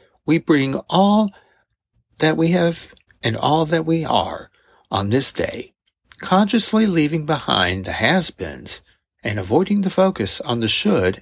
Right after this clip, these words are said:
and could-bes. Living in the present moment, acknowledging what today brings, imperfections and all, gives us insight into who we truly are and helps us to see clearly and appreciate all that is around us.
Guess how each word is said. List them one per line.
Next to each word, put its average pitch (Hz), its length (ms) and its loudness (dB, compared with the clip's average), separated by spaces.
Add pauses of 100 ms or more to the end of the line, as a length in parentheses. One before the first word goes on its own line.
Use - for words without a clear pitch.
and 175 160 -2
could-bes. - 680 -2 (1500)
Living 233 380 4
in 151 160 -2
the 156 80 -2
present 127 400 -2
moment, 95 460 -6 (420)
acknowledging 170 720 0
what 156 120 -2
today 123 300 0
brings, 87 600 -8 (600)
imperfections 202 840 0
and 196 100 2
all, 92 400 -4 (540)
gives 220 320 2
us - 200 0
insight 82 600 -6 (280)
into 135 260 0
who 139 180 2
we 117 200 0
truly 214 420 2
are 87 420 -2 (460)
and 170 160 2
helps 233 320 2
us 226 140 2
to - 100 -14
see - 280 -2
clearly 104 720 -2
and - 160 -6
appreciate 113 640 -2
all 113 420 2
that 107 200 -4
is 107 120 0
around 101 400 -2
us. - 360 -8